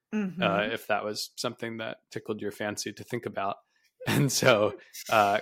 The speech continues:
Speaker 2: classically, Jenny, what muscle are we thinking we're targeting in pigeon pose?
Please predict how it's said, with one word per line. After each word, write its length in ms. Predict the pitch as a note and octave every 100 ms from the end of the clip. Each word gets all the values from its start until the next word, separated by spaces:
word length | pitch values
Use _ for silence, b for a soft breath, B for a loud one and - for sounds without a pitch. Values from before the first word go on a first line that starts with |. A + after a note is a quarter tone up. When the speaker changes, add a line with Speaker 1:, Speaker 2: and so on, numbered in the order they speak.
| -
Speaker 2:
classically, 680 | - B2+ C3 - - A2+ G#2+
Jenny, 360 | A2 G#2 G#2 G#2
what 400 | - A2+ A2+ - -
muscle 800 | A#2+ A2+ G#2 A2+ G#2+ G#2 G2+ - _ -
are 140 | G#2+
we 380 | G2+ G2+ G2+ G2 _ _ _ _
thinking 540 | - - D#3+ D3+ D3 B2
we're 100 | A#2
targeting 680 | - A#2 A2 A2 G#2+ A2 -
in 520 | - A2 G#2 G#2 G#2 -
pigeon 300 | G#2+ G#2+ G#2
pose? 400 | - - -